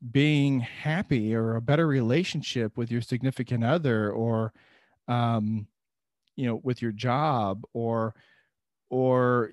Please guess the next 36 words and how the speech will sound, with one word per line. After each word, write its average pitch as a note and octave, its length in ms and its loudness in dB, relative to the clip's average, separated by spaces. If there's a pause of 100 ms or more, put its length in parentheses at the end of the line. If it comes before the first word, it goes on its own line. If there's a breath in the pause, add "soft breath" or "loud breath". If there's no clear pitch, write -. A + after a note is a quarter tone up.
hey, D3 160 2
you've C3+ 240 4
always D3+ 320 4
wanted D3+ 300 4
to C#3+ 100 2
learn C#3+ 500 2
to C#3 180 -4
play D3 220 0
guitar, C#3+ 600 0
but A#2+ 160 -4
you D3+ 140 0
just C#3 240 -4
never C#3 320 0
have, D3 720 -2 (1120)
you F#3 120 2
know, G3 180 0
own A3 260 2
it. - 320 -4 (140)
Um, C3 560 0 (380)
take E3 220 0
the F3+ 120 -2
steps - 440 -4 (300)
to - 80 -4
move D#3+ 220 -2
forward D#3 500 -2
to, D3+ 140 -4
to C3+ 240 -4
do D3+ 240 -2
whatever D#3 380 0
it D#3 100 -2
is D3 220 -2
that D#3 120 -8
you D3 180 -2
wanna D3 260 0
do, B2+ 520 -2
because D3+ 500 -2